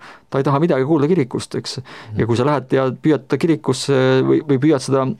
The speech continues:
Speaker 1: alfakursust kirikus teha, siis, siis tegelikult sa need inimesed kaotad. Et, et ma arvan, et siin on jällegi, äh, tasuks teha nii ükskord, äh, kirikus, kui on sellised sobilikud
Speaker 2: Mhm.
Speaker 1: ruumid, teinekord, äh, kuskil kohvikus, äh,
Speaker 2: Mhm.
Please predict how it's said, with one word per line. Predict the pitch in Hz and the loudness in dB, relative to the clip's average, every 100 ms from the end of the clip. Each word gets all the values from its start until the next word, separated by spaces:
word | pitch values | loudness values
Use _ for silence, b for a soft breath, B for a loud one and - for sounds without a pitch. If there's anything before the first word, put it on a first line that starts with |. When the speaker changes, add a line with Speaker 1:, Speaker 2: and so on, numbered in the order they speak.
| - | -6
Speaker 1:
alfakursust | 143 147 143 131 - | -4 -2 -2 -2 0
kirikus | 160 135 135 | -2 -2 -4
teha, | 160 135 123 | -2 -2 -2
siis, | 127 - 135 | -4 -2 -2
siis | 131 131 - | -2 -6 -2
tegelikult | 135 127 120 - | -2 -2 -4 -2
sa | |
need | 147 135 | 0 0
inimesed | 127 110 - | 0 -2 -2
kaotad. | 160 113 - 117 | -2 -2 -4 -6
Et, | - - - - | -6 -20 -10 -6
et | 147 | -2
ma | 156 | 0
arvan, | 139 | 0
et | 131 131 | -2 -2
siin | 143 139 | -2 0
on | 139 | 2
jällegi, | 147 135 123 127 123 B B B B - | 2 0 0 -2 -2 B B B B -12
äh, | - - - | -8 -8 -4
tasuks | 143 139 - | -2 -2 -2
teha | 135 135 | -2 0
nii | 151 143 147 185 180 | 2 2 0 -2 -4
ükskord, | - 127 113 - 131 | -2 -2 -4 -4 -2
äh, | 131 | 0
kirikus, | 165 170 160 156 | 0 0 0 -4
kui | - 147 | 0 0
on | 143 | 2
sellised | 147 131 | -2 -2
sobilikud | 151 147 131 - 113 | 0 0 0 -2 0
Speaker 2:
Mhm. | |
Speaker 1:
ruumid, | 147 139 135 - | 0 0 -2 -2
teinekord, | 147 139 123 117 - | 0 0 -2 -4 -2
äh, | 123 123 | -2 0
kuskil | 131 - 123 | -2 -2 -2
kohvikus, | 165 151 143 143 - - | 0 0 0 -4 -2 0
äh, | 139 139 | 2 2
Speaker 2:
Mhm. | 120 | 0